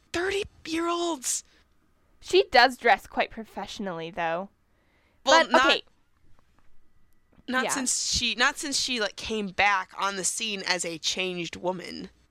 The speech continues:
Speaker 2: No, she still dresses pretty sensibly. Like, she dresses more adult-like and more business-y.
Speaker 1: I don't know. Just in the commercial, she just seemed like she was trying to be this really old, responsible woman. It's like,
Speaker 2: Oh.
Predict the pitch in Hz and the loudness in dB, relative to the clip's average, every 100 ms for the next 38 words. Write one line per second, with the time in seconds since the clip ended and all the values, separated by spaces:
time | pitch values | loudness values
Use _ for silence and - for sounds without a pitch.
0 | _ _ _ _ _ _ _ _ _ _ | _ _ _ _ _ _ _ _ _ _
1 | 466 494 381 453 - - 698 - 302 233 | -2 2 2 0 -6 -18 -12 -2 0 2
2 | 233 220 - 214 196 - 202 220 226 214 | -2 -4 -10 -8 -8 -10 -12 -12 -8 -8
3 | 247 349 370 - 392 370 330 330 330 285 | -2 0 0 -2 -4 0 2 2 -2 -2
4 | 262 254 - 208 185 185 190 220 - 196 | 2 2 0 -4 -2 -2 -2 -4 -12 -6
5 | 160 139 - 196 190 185 - 180 185 196 | -6 -6 -10 -8 -8 -8 -4 -4 -4 -12
6 | 202 - 98 220 247 _ _ _ _ _ | -12 -16 -16 -14 -14 _ _ _ _ _
7 | _ _ - - _ - 220 175 160 147 | _ _ -20 -20 _ 2 2 2 -8 -12
8 | 180 - 302 294 320 359 311 254 233 - | -10 -4 -2 0 -2 0 -2 0 0 0
9 | 233 185 160 220 220 226 240 226 220 - | -2 -4 -6 -6 -4 -4 -4 -4 -4 -2
10 | 208 185 - 180 170 175 180 165 160 - | -6 -6 -4 -4 -4 -4 -6 -6 -10 -10
11 | 185 175 170 - 170 175 170 165 - - | -8 -8 -8 -2 -2 -2 -4 -6 -6 -4
12 | 165 165 165 156 147 156 147 139 143 160 | -4 -4 -6 -6 -6 -8 -8 -10 -12 -14
13 | _ _ - - 220 214 202 | _ _ -12 -6 -6 -6 -12